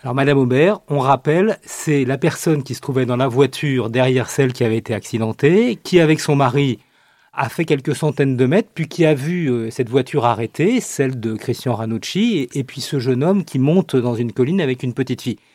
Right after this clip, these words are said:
Et donc, les policiers font venir Madame Aubert au commissariat pour, pour la confronter à Christian Ranucci.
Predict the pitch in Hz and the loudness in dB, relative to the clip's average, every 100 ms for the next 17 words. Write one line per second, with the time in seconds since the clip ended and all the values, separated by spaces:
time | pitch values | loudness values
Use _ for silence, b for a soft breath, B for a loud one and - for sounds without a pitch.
0 | b b 127 165 185 135 131 113 - 226 | b b 0 0 2 -2 -4 -2 2 2
1 | - 170 135 139 143 120 113 117 117 135 | 4 2 2 2 2 0 0 -2 0 0
2 | 135 - 175 165 143 117 - 120 113 117 | 0 0 4 6 6 2 0 -4 -2 -4
3 | 117 143 226 - - 165 147 127 _ - | -2 0 0 -2 -4 0 2 2 _ 0
4 | 143 170 170 160 - 143 127 233 165 - | 4 4 4 0 0 -2 0 0 -2 -4
5 | 123 170 147 135 127 110 | -8 -4 -4 -4 -8 -12